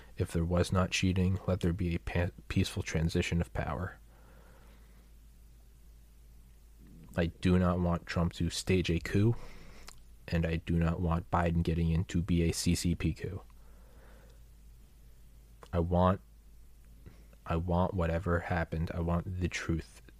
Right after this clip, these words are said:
to, to prevail. That means Biden legitimately got elected, and this is my own, despite, despite it seem hairy that the, watch the election pause in the middle of the night in five states at the same time, and then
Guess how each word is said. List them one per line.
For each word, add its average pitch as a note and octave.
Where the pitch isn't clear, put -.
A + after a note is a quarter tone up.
to, E2
to -
prevail. -
That E2
means F2
Biden F2
legitimately F2+
got F#2
elected, F2+
and F2
this E2+
is F2+
my E2
own, F2
despite, -
despite F#2+
it F#2+
seem F#2+
hairy G2
that E2+
the, F2
watch F2+
the -
election E2
pause F2+
in E2+
the D#2+
middle E2+
of E2+
the E2+
night E2+
in E2+
five E2
states -
at -
the F#2+
same E2+
time, F2
and D#2+
then D#2+